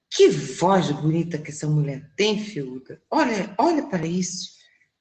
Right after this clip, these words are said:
Ele era um homem muito, muito, muito, muito, é, artístico,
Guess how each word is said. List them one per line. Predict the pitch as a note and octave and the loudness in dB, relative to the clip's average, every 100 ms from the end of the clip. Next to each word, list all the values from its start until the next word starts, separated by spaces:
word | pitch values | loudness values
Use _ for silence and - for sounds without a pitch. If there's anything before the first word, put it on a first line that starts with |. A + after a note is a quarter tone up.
| _ _ _ _ - | _ _ _ _ -6
Ele | E3+ F3+ | -2 2
era | F3+ F#3 G3+ | 4 4 4
um | G#3+ G3+ | 2 2
homem | F#3+ G3+ | 2 2
muito, | G3+ F#3+ E3 E3 F3+ F#3 F#3 G3 | 2 2 2 2 4 2 0 -2
muito, | F#3 E3 D#3+ D#3 E3 | -2 0 -4 -6 -6
muito, | D#3 D3 D3 D3+ D#3+ E3 - _ - | -4 -2 -4 -10 -16 -16 -18 _ -8
muito, | D#3 D#3+ E3+ F3 F#3 F3+ F3+ F#3+ F#3 - - _ _ _ _ _ | -4 0 4 6 6 4 2 0 0 -4 -20 _ _ _ _ _
é, | D3 D#3+ D#3 D3+ D3 D3 | 0 2 4 4 4 2
artístico, | D3+ D3+ - F3+ E3 - - - | 0 -2 -2 0 2 0 -2 -8